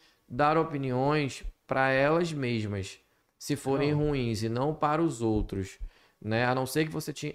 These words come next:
Speaker 1: tenha intimidade suficiente com uma pessoa e que você possa falar pra ela escutar aquilo. Porque é muito bom, eu acho que ter, teriam energias melhores no mundo se as pessoas acrescentassem algo na vida das pessoas.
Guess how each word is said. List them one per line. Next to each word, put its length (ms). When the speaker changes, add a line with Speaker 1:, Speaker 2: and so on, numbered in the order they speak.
Speaker 1:
tenha 180
intimidade 520
suficiente 680
com 80
uma 160
pessoa 580
e 100
que 100
você 320
possa 320
falar 280
pra 340
ela 360
escutar 420
aquilo. 460
Porque 260
é 80
muito 360
bom, 600
eu 220
acho 140
que 80
ter, 320
teriam 300
energias 500
melhores 720
no 120
mundo 520
se 140
as 120
pessoas 400
acrescentassem 1040
algo 300
na 140
vida 220
das 160
pessoas. 580